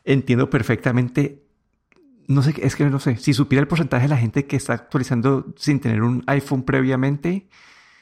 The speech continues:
ese es lo, ahí es donde me, me entraría mi, si es un porcentaje altísimo, ahí sí me entraría como que digo, "No, esta fue una decisión como que n-, mala",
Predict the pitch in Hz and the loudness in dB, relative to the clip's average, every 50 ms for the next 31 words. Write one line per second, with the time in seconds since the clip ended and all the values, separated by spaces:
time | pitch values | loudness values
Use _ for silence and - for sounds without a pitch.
0 | _ _ _ - 135 123 117 143 143 135 139 147 - 131 127 120 110 127 135 135 | _ _ _ 0 0 2 4 4 2 4 2 2 2 2 0 0 0 0 0 0
1 | 127 139 131 127 127 127 123 131 131 120 - 117 101 107 113 117 117 123 127 127 | 2 0 0 0 -2 -2 0 0 0 0 0 0 0 2 2 2 2 2 0 0
2 | 123 123 123 120 113 110 107 - - - _ _ _ _ _ _ - - - 139 | 0 0 0 0 0 -2 -4 -6 -8 -12 _ _ _ _ _ _ -10 -2 0 2
3 | 120 98 127 139 - 160 143 139 123 120 107 110 127 240 - 143 143 170 165 151 | 2 2 2 0 2 2 0 0 0 0 0 0 -2 -2 -4 -6 -6 -4 -2 -2
4 | 131 110 - 127 123 123 123 123 127 107 107 104 - - 127 120 117 - - 120 | -2 -2 -2 -2 -2 -2 -2 -2 -2 -2 -2 -2 -4 -4 -6 -6 -6 -4 -4 -4
5 | 101 - - - 110 110 98 104 110 - 117 123 113 101 110 151 170 117 - - | -4 -4 -4 -4 -2 -2 0 -2 -2 -2 -2 -4 -4 -4 -6 -10 -12 -14 -14 -12
6 | - - 110 98 - - 120 110 113 120 - 131 110 104 113 110 107 104 - - | -8 -6 -6 -6 -4 -4 -2 0 0 0 0 -2 -2 -2 -2 -2 -2 -4 -6 -10
7 | - - - 117 120 117 - - 131 120 110 104 101 92 101 104 98 - _ _ | -10 -6 -4 -2 -2 -4 -4 -2 -2 0 0 0 -2 -2 -4 -4 -6 -8 _ _
8 | _ _ _ _ _ _ _ _ _ _ - 117 117 117 117 113 120 147 165 175 | _ _ _ _ _ _ _ _ _ _ -2 0 2 2 2 2 0 -2 -2 -4
9 | - | -6